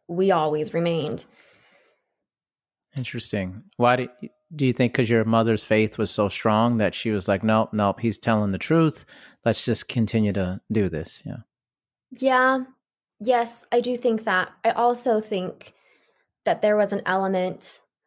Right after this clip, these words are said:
Speaker 1: of my mom had destroyed something that she had spent,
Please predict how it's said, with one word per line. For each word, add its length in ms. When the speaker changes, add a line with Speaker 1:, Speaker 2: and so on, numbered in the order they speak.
Speaker 1:
of 800
my 240
mom 360
had 520
destroyed 600
something 760
that 200
she 520
had 480
spent, 840